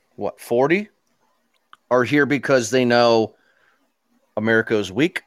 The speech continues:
America will give us everything that we want. We won't have to pay taxes.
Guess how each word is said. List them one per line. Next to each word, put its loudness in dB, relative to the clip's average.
America 2
will 0
give -2
us 0
everything 0
that 4
we -2
want. -2
We 2
won't 2
have -2
to -8
pay 0
taxes. -4